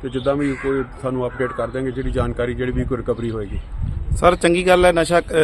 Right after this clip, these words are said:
Speaker 2: ਛੱਡਿਆ ਹੈ ਜਿਹੜਾ ਵੇਚਣਾ ਇਹ ਨਹੀਂ, ਜੇ ਕਿਤੇ ਚੋਰੀ ਛਿਪੇ ਕੋਈ ਵੇਚਦਾ ਤਾਂ ਉਹਨੂੰ ਕੀ ਅਪੀਲ ਤੁਸੀਂ ਕਰਦੇ ਹੋ?
Speaker 1: ਅਪੀਲ ਤਾਂ ਕੀ ਜੀ, ਉਹਨੂੰ ਤੇ ਵਾਰਨਿੰਗ ਹੀ ਆ ਵੀ ਹੁਣ enough is enough ਜੀ। ਹੁਣ ਤੇ, ਹੁਣ ਤਾਂ ਬਹੁਤ ਅਸੀਂ ਸਖਤੀ ਨਾਲ ਪੇਸ਼ ਆਵਾਂਗੇ, ਕਾਨੂੰਨ ਆਪਣਾ ਕੰਮ ਕਰ ਰਿਹਾ ਹੈਗਾ।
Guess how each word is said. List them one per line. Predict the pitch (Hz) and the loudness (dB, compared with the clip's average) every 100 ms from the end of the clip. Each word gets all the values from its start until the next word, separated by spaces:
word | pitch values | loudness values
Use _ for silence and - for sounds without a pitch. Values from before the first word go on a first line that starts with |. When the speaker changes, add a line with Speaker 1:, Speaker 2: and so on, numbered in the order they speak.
| 151 | 2
Speaker 2:
ਛੱਡਿਆ | - 139 170 175 | 0 0 6 8
ਹੈ | 170 | 8
ਜਿਹੜਾ | 160 | 6
ਵੇਚਣਾ | 156 151 151 160 | 4 2 4 4
ਇਹ | 165 | 4
ਨਹੀਂ, | 180 | 4
ਜੇ | 175 175 | 6 4
ਕਿਤੇ | 170 170 170 | 2 -2 2
ਚੋਰੀ | 170 170 | 4 4
ਛਿਪੇ | 170 175 170 | 2 0 2
ਕੋਈ | 175 | 2
ਵੇਚਦਾ | 165 165 165 185 | 4 4 6 4
ਤਾਂ | 190 | 6
ਉਹਨੂੰ | 185 190 | 4 2
ਕੀ | - 180 180 | 0 2 2
ਅਪੀਲ | 170 156 | 2 -2
ਤੁਸੀਂ | 151 143 | -2 0
ਕਰਦੇ | 139 123 110 | 0 0 0
ਹੋ? | 95 - - - 170 | -6 -8 -12 -8 -8
Speaker 1:
ਅਪੀਲ | 185 196 190 | -2 -2 4
ਤਾਂ | 208 | 2
ਕੀ | 175 196 | 4 0
ਜੀ, | 202 | 2
ਉਹਨੂੰ | 208 208 | 2 6
ਤੇ | 202 | 4
ਵਾਰਨਿੰਗ | 170 160 151 175 | 6 2 2 2
ਹੀ | 175 | 4
ਆ | 170 170 | 4 2
ਵੀ | 180 170 | 2 0
ਹੁਣ | 175 165 139 - - - - - - - | 0 -2 -8 -14 -14 -14 -14 -14 -14 -8
enough | 147 151 160 165 | -2 -2 0 0
is | 151 | 0
enough | 151 147 | -2 -4
ਜੀ। | 156 165 | -6 -4
ਹੁਣ | 156 | -4
ਤੇ, | 147 147 127 - - - - - - - 135 | -4 -6 -6 -14 -16 -16 -16 -16 -14 -10 -6
ਹੁਣ | |
ਤਾਂ | 139 | -4
ਬਹੁਤ | 143 151 147 - - - - - - - - - | 0 0 0 -8 -14 -14 -14 -14 -12 -12 -12 -8
ਅਸੀਂ | 139 147 | -8 -4
ਸਖਤੀ | 147 - 165 | -6 -4 -4
ਨਾਲ | 165 | -4
ਪੇਸ਼ | 147 143 131 | -2 -2 -2
ਆਵਾਂਗੇ, | 139 156 156 | -2 -2 -4
ਕਾਨੂੰਨ | 147 139 139 | -2 -2 -2
ਆਪਣਾ | 131 139 | -4 -4
ਕੰਮ | 127 131 123 | -4 -4 -4
ਕਰ | 117 | -4
ਰਿਹਾ | 117 139 | -2 -2
ਹੈਗਾ। | 135 | -2